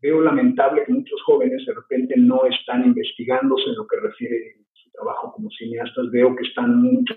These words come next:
más clavados en qué puede funcionar dentro de un festival y no veo más que réplicas o copias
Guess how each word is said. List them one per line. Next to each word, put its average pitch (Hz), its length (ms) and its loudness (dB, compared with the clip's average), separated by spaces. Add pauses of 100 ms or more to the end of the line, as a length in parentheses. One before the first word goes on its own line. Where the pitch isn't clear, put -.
(120)
más 123 280 2
clavados 123 500 2 (540)
en 117 140 -16
qué 127 100 0
puede 127 360 4
funcionar 113 520 -8 (420)
dentro 123 300 -2
de - 60 -2
un - 120 2
festival - 560 -8
y 131 80 0
no 131 140 4
veo 135 420 4
más - 220 -2 (120)
que 117 360 -6
réplicas - 680 -2 (100)
o 120 180 2
copias 131 380 4